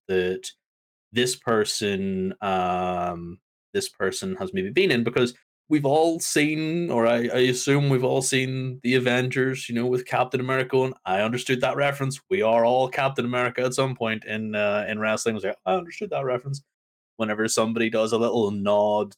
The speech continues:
to, for example, whenever Rey Fenix does the Three Amigos, or, you know, he, he gi-, he gives the, the, the shoulder shimmy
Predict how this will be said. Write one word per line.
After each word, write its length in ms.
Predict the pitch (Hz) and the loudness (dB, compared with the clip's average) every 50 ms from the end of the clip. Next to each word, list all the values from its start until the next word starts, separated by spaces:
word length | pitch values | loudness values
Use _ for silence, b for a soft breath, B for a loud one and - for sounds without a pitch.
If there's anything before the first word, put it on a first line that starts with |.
| _ | _
to, 400 | - 117 110 104 104 104 107 104 98 - _ _ _ _ | -6 -4 -4 -2 -4 -4 -4 -6 -8 -10 _ _ _ _
for 300 | _ - - 87 92 95 | _ -10 -4 -2 -2 0
example, 640 | 98 98 - 110 107 110 110 - 110 107 107 101 - _ - | -2 -2 -2 -2 -2 -2 -2 0 0 0 0 0 -4 _ -4
whenever 340 | 104 107 101 104 104 101 104 | -2 0 4 4 6 6 6
Rey 160 | 107 107 107 | 4 4 2
Fenix 360 | - - 110 107 110 - - | 2 0 -2 -2 -4 -6 -4
does 320 | - 110 107 107 101 - - | -2 -2 -2 -2 -2 -4 -4
the 100 | 110 104 | -6 -6
Three 260 | - - - 110 113 | -6 -4 -2 0 0
Amigos, 580 | 110 113 123 123 120 117 104 98 92 90 - - | 2 2 2 0 2 2 2 0 0 -2 -2 -2
or, 300 | 101 98 98 95 95 92 | -2 0 0 0 0 0
you 140 | 95 98 | 0 -2
know, 320 | 98 98 95 92 95 95 95 - _ _ _ _ _ _ 95 | -2 0 0 2 0 0 -2 -8 _ _ _ _ _ _ -4
he, 140 | 107 110 - | -4 -4 -4
he 180 | - 113 101 | -6 -10 -8
gi-, 260 | - - 107 104 92 | -6 -4 -4 -4 -4
he 100 | 92 110 98 | -4 -6 -4
gives 320 | - 110 110 104 104 - | -4 -4 -4 -4 -4 -4
the, 240 | 113 117 110 110 107 104 | -2 0 0 0 0 -2
the, 160 | 113 110 - - | -4 -4 -6 -6
the 80 | - 120 | -8 -4
shoulder 300 | - 127 120 113 107 107 | 0 0 0 0 0 -2
shimmy 360 | - - 113 107 107 107 101 | -4 -4 -4 -2 -4 -6 -8